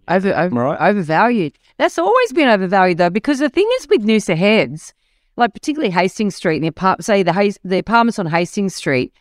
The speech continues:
Speaker 1: sell for a ridiculous premium versus even just a Noosa Ville or along the river or whatever. Like, there was this, always this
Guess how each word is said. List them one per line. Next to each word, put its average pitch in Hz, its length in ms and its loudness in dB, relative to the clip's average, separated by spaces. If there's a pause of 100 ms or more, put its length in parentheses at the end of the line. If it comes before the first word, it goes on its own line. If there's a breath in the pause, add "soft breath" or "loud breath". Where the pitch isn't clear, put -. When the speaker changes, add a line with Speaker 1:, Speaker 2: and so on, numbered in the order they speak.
(280)
Speaker 1:
sell 302 220 0
for 269 180 -2
a 240 40 0
ridiculous 269 1300 0
premium 202 540 4
versus 180 800 0 (140)
even 185 300 2
just 170 180 -10
a 185 60 -4
Noosa 170 240 -4
Ville 190 360 2
or 143 140 -2
along 175 200 2
the 202 80 0
river 196 420 2
or 147 60 0
whatever. 151 420 0
Like, 175 220 0
there 233 120 2
was 214 140 -2
this, 233 200 -4
always 233 420 0
this - 320 -8